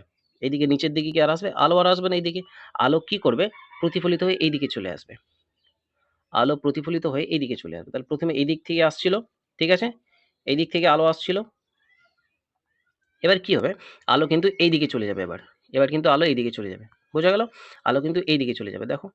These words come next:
আলো কিন্তু না, মানে আলো যাওয়ার কথা ছিল নিচের দিকে, কিন্তু দেখো যেহেতু এখানে আয়না আছে, একটা সমতল দর্পণ আছে, আলো কিন্তু এইদিকে চলে আসবে। ঠিক আছে? তাহলে এই যে আলো আসছিল, এটাকে আমরা কি বলবো? এটাকে আমরা বলবো আপতিত রশ্মি। দেখো, আমি বলে দিয়েছি এখানে,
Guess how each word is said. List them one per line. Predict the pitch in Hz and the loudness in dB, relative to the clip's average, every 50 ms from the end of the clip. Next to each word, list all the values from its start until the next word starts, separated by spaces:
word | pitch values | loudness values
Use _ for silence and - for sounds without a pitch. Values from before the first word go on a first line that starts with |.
| _ _ _ _ _ _ _ _ _ _ _ _ _ _ _ _ _ _ _ - | _ _ _ _ _ _ _ _ _ _ _ _ _ _ _ _ _ _ _ 0
আলো | - 143 160 | 2 2 4
কিন্তু | 170 185 185 185 - - _ - | 4 4 4 4 2 0 _ -8
না, | 127 120 123 123 - 104 - | -4 -4 -4 -6 -6 -8 -8
মানে | 117 120 123 117 - | -8 -6 -6 -6 -4
আলো | - 107 127 143 156 143 | -2 0 2 2 0 2
যাওয়ার | 123 131 - - 151 160 | 4 4 6 6 4 4
কথা | - 180 185 | 2 2 2
ছিল | - 208 202 202 | 4 4 4 4
নিচের | 190 208 196 240 214 | 4 4 2 2 2
দিকে, | 175 143 101 - - - _ _ _ _ _ | 2 0 0 -2 -8 -14 _ _ _ _ _
কিন্তু | - 165 175 | -4 0 2
দেখো | 180 185 208 202 | 2 2 2 0
যেহেতু | 170 165 170 180 180 190 | 0 0 0 0 0 0
এখানে | 175 185 180 165 | 0 0 0 2
আয়না | 143 147 160 170 170 | 2 2 2 2 0
আছে, | 156 151 - 214 226 - _ _ _ - | 0 -2 -4 -8 -10 -12 _ _ _ -8
একটা | 120 135 139 | -6 -4 -2
সমতল | - 151 151 156 175 180 165 | -2 -2 0 0 0 2 2
দর্পণ | 151 143 - 143 | 2 2 2 0
আছে, | 135 139 - 175 | 0 0 2 2
আলো | 151 135 127 | 2 2 2
কিন্তু | 123 151 156 175 - | 0 0 -2 -2 0
এইদিকে | 151 156 143 127 123 | 0 0 0 0 -2
চলে | 120 - 95 92 90 | -4 -8 -10 -10 -10
আসবে। | 82 - - - | -12 -14 -16 -14
ঠিক | - 165 165 | -10 -4 -2
আছে? | 185 185 196 202 202 _ _ - - - - - _ | -2 -2 -2 -4 -8 _ _ -20 -20 -20 -20 -20 _
তাহলে | - 196 202 208 214 185 - | 0 2 4 4 4 6 6
এই | 208 208 233 | 6 6 4
যে | 226 226 220 | 4 2 2
আলো | 170 160 170 180 175 160 | 2 2 2 4 2 2
আসছিল, | 143 165 - - - - 180 123 98 101 151 135 - _ _ _ _ _ _ - | 2 0 -2 -4 -6 -6 -4 -2 -2 -4 -4 -6 -10 _ _ _ _ _ _ -2
এটাকে | 165 175 196 190 208 | 0 2 2 2 2
আমরা | 202 202 196 | 2 0 0
কি | 190 - 202 202 | -2 -2 -2 0
বলবো? | 170 131 117 139 | 0 0 0 0
এটাকে | 156 170 180 175 180 | -2 -2 -2 0 0
আমরা | 175 175 165 156 | -2 0 0 0
বলবো | 165 170 185 - | -2 -2 -2 2
আপতিত | - 156 151 - - - 143 135 - | 2 2 2 2 -2 -6 -4 -4 -4
রশ্মি। | 123 107 98 90 - - 104 | -4 -6 -6 -8 -10 -8 -6
দেখো, | 117 131 151 | -4 -4 -2
আমি | 156 160 147 | -2 -2 -2
বলে | 160 165 156 | -2 -2 0
দিয়েছি | 156 151 147 151 156 | 0 -2 -2 -4 -6
এখানে, | 147 156 175 | -8 -8 -10